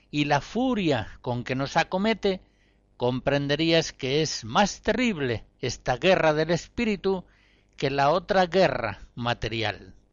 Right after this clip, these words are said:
Pues bien, añade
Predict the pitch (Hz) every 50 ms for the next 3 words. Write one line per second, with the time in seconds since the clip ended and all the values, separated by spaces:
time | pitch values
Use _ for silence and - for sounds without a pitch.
0 | _ _ _ _ _ _ _ _ _ _ _ _ _ _ _ _ _ _ _ _
1 | _ _ _ _ _ - - 147 143 139 156 190 202 202 196 196 - - - 151
2 | 156 165 180 185 180 175 170 165 170